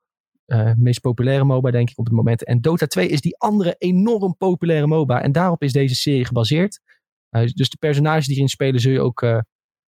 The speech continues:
ja, als je de game hebt gespeeld of een keer hebt geprobeerd... zul je wel wat personages terugherkennen. Ik moet zeggen dat ik niet heel erg in de lore zit. Eh, maar als je kijkt naar het aantal views dat het in, in de dag heeft gehaald, eh, twee miljoen, kun je je voorstellen dat er heel veel mensen zijn die er heel enthousiast van worden.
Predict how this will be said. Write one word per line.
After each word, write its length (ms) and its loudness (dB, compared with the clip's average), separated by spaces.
ja, 120 -4
als 140 0
je 100 -4
de 80 -2
game 120 2
hebt 120 0
gespeeld 400 -2
of 140 -2
een 120 -2
keer 180 -2
hebt 120 -2
geprobeerd... 400 -2
zul 120 -2
je 80 0
wel 180 0
wat 180 -4
personages 580 0
terugherkennen. 600 0
Ik 100 -4
moet 140 2
zeggen 200 0
dat 100 0
ik 80 2
niet 200 2
heel 160 2
erg 100 0
in 80 -2
de 100 0
lore 220 0
zit. 300 -4
Eh, 240 0
maar 340 0
als 160 0
je 60 -6
kijkt 220 0
naar 120 0
het 80 -4
aantal 180 0
views 240 0
dat 140 0
het 120 -2
in, 140 0
in 140 0
de 80 2
dag 200 0
heeft 140 -2
gehaald, 340 -2
eh, 120 0
twee 280 0
miljoen, 420 0
kun 120 -4
je 60 2
je 60 -2
voorstellen 340 0
dat 140 -2
er 60 -4
heel 100 2
veel 100 0
mensen 280 0
zijn 140 2
die 140 2
er 60 2
heel 180 2
enthousiast 380 -2
van 100 -2
worden. 320 -4